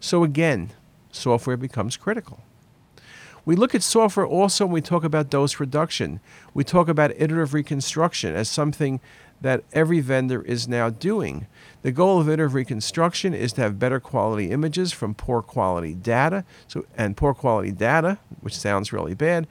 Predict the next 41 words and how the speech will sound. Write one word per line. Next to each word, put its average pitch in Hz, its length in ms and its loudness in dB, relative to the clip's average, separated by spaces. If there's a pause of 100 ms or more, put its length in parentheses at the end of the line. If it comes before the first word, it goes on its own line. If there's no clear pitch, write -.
(300)
is 170 180 0
really 208 260 2
the 190 100 0
result 160 420 2
of 135 180 -2
lowering 131 420 0
the 143 100 -2
dose. 208 500 -4 (300)
So 139 160 -2
can 175 320 2
we 185 100 4
lower 165 320 4
the 143 140 -2
dose, 139 560 0 (360)
get 135 200 2
images 160 460 0
that 123 180 0
would 110 100 -2
not 127 380 0
be 196 120 0
ideal, 123 460 2
but 113 140 -6
then 135 120 -2
have 123 160 0
software 147 540 -2
make 139 300 -4
them 131 180 -4
ideal? 85 460 -4 (320)
Think 185 240 0
about, 160 500 2
um, 139 360 0 (280)
the, 131 400 -4
uh, 127 80 0
satellites 143 640 2
in 117 80 -2
orbit 160 480 0 (300)
taking 147 280 0
pictures 143 380 -4
on 143 60 -4
the 143 80 -2
ground. 139 580 0